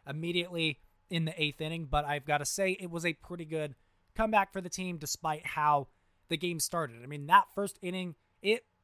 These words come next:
it did them in. I mean, that was an awful first inning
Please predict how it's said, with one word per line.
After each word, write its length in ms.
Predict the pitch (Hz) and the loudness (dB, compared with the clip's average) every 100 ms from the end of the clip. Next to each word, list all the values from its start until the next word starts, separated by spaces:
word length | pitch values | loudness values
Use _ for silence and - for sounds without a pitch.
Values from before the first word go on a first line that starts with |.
| _ | _
it 220 | 254 277 233 | -4 -2 4
did 180 | 247 | 4
them 140 | 202 185 | 6 2
in. 160 | 120 | 0
I 40 | 120 | -6
mean, 180 | 123 147 | -4 6
that 220 | 180 180 | 6 6
was 220 | 175 151 - | -4 -4 -8
an 160 | 175 170 - _ | -8 -8 -10 _
awful 580 | - 165 165 185 180 160 _ _ _ _ | 6 8 8 4 0 0 _ _ _ _
first 260 | 180 175 - | -2 -2 -2
inning 340 | 160 165 160 | -4 -4 -6